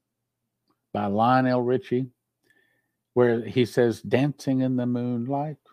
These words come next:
I don't know for certain, but it sounds like what he's talking about is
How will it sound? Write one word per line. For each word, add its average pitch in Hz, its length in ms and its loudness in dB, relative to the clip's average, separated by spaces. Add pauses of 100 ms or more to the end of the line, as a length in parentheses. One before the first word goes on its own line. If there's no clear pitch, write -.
(3000)
I 165 100 2
don't 120 240 2
know 127 240 4
for 160 160 -2
certain, 170 520 -2 (420)
but 117 260 -4
it 123 180 0
sounds 170 640 -4
like 120 320 4
what 113 120 4
he's 107 160 -2
talking 123 460 0
about 95 400 -4
is 101 340 -4